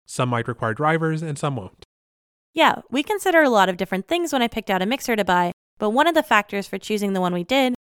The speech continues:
Speaker 2: was that it was unlikely to need me to install drivers and could work right out of the box.
Speaker 1: So while O Ss don't do a lot of separation between different programs,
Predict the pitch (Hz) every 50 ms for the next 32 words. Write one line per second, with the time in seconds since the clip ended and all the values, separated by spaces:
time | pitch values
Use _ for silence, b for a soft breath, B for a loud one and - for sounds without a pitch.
0 | _ _ _ _ - 226 220 240 233 226 220 226 - - - 277 285 294 285 269
1 | 269 - 240 233 220 - 208 214 208 202 202 196 190 - 190 175 175 - - 170
2 | 165 170 247 277 277 254 233 220 208 208 - - 214 220 - - - 302 285 269
3 | 226 190 190 - - 190 180 170 170 170 160 170 160 180 170 - - - - -
4 | - - _ _ _ _ _ _ _ _ _ _ _ _ _ _ _ _ - -
5 | - 190 180 170 190 196 220 214 160 165 196 220 - - 285 226 - - 160 156
6 | 151 - 156 139 135 135 131 131 135 139 135 - - 135 - - 127 127 135 131
7 | - 131 120 - - 131 123 117 113 117 - - 110 - - 160 180 180 139 120
8 | 107 107 131 - -